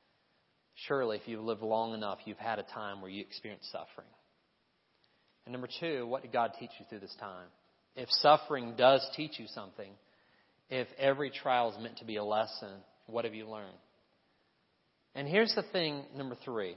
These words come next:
and I think this is so practical. What would happen on Monday, for those of you who are still in the marketplace working, if you saw your job as an act of worship?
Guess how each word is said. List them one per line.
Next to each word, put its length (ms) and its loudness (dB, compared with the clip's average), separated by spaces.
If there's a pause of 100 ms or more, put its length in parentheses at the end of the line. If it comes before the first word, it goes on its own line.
and 80 -8
I 40 -6
think 160 -8
this 140 -8
is 140 -8
so 140 0
practical. 580 -4 (920)
What 260 8
would 80 4
happen 420 0 (420)
on 220 -2
Monday, 400 0
for 80 -10
those 160 -4
of 100 -8
you 100 -4
who 60 -2
are 40 -8
still 240 -4
in 60 -6
the 40 -8
marketplace 560 -8
working, 380 -10 (1300)
if 160 -12
you 100 -6
saw 300 4
your 180 -2
job 380 2
as 60 -12
an 80 -8
act 220 -10
of 60 -12
worship? 380 -10